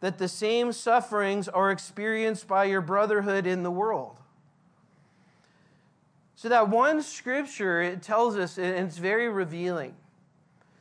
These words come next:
Because how might our life change or look different if we looked at this scripture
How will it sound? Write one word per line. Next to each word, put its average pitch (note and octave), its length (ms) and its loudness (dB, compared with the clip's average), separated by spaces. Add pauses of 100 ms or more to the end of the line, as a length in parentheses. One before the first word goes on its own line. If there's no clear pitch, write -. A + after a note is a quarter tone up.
(1200)
Because G3 500 -2 (480)
how C4 640 4
might G3 400 0 (640)
our F3 640 4 (380)
life F#3 760 2 (400)
change G3 520 0
or E3 320 4
look F#3 360 -2
different F3+ 800 -2 (1800)
if F#3+ 180 -2
we A3 120 -2
looked A#3+ 260 0
at A#3+ 120 -2
this G#3+ 160 -4
scripture F#3 800 -4